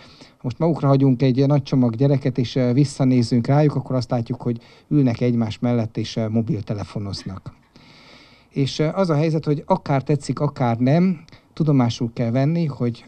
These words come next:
nekünk, hogyha innen el akarjuk szakítani a gyerekeket, akkor ezekkel a mobiltelefonon magukkal hordott, egyébként rendkívül izgalmas gondolom, hogy többen próbálták játékokkal, eh, versenyképes élményeket, kalandokat kell,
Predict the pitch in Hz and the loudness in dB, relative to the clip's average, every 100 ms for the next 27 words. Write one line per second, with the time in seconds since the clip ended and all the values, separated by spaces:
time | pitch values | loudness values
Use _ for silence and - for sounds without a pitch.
0 | - 131 120 156 196 - 139 - 135 143 | -2 0 0 0 0 0 -2 0 2 4
1 | 139 147 135 120 113 - 135 123 127 117 | 4 2 2 -2 -2 -4 -2 -2 0 0
2 | 110 127 135 147 139 180 175 - - - | 2 2 2 0 2 2 0 -6 -20 -20
3 | _ _ - 131 131 143 180 170 - 139 | _ _ -8 -4 -2 0 2 2 2 2
4 | 127 117 120 170 160 135 135 120 - 123 | 4 4 4 6 8 6 6 2 0 0
5 | 117 127 151 - 120 110 131 139 131 120 | 4 4 2 2 0 4 6 6 6 2
6 | - - _ 135 123 123 117 135 131 117 | 2 -18 _ -2 0 2 2 6 4 4
7 | 123 110 120 113 - 113 110 113 - - | 2 4 4 2 0 0 2 0 -2 -12
8 | - - _ _ _ - 131 117 113 113 | -20 -20 _ _ _ -4 0 0 0 -2
9 | 117 110 107 139 120 110 120 113 139 135 | -2 -2 -2 0 0 -2 -2 2 4 4
10 | - 113 123 - 147 165 151 - - - | 2 -2 -4 0 6 6 4 -4 -20 -6
11 | 120 120 135 117 117 107 131 123 110 139 | 0 6 6 4 0 2 2 2 0 0
12 | 127 113 113 98 101 - 127 113 107 107 | 2 2 2 -2 -6 -2 0 0 -2 -4
13 | 110 - - 113 | -8 -4 -2 0